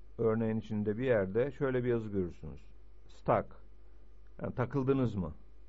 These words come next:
Bir yerde takıldıysanız, "You can get all the scripts at",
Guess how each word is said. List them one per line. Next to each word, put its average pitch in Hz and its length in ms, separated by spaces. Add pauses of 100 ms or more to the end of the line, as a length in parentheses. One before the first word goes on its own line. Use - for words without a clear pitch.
(140)
Bir 110 60
yerde 104 260
takıldıysanız, 123 760
"You 127 140
can 123 240
get 127 260
all 143 420
the 107 80
scripts - 720 (360)
at", 160 200